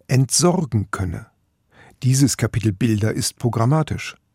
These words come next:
Hat das Ich seine Erinnerungen erst dann für sich, wenn die Kindheitsbilder der Eltern entsorgt sind, weil sie das zeigen,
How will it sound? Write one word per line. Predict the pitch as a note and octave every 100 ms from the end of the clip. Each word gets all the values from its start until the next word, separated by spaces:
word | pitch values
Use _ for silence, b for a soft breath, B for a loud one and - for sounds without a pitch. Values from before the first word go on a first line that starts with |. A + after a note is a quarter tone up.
| _ B B
Hat | - D#3
das | E3 -
Ich | G3 -
seine | - B2 C3
Erinnerungen | A#2 G2+ C3+ C#3+ A#2+ A#2+
erst | - G#2 - -
dann | G2 A#2+
für | - C#3+
sich, | B2+ E3+ - B B B B
wenn | B2+
die | A#2+
Kindheitsbilder | - D3 C#3+ B2 A2+ - A#2+ A2+ A2
der | G#2 -
Eltern | G#2 G#2+ A#2 F#2+ b b -
entsorgt | G#2+ F2+ - G2+ G#2 - -
sind, | - C#3+ E3+ - _ _ B B
weil | - G#2+
sie | G#2+ A2+
das | A2 A2+ - -
zeigen, | - B2+ B2+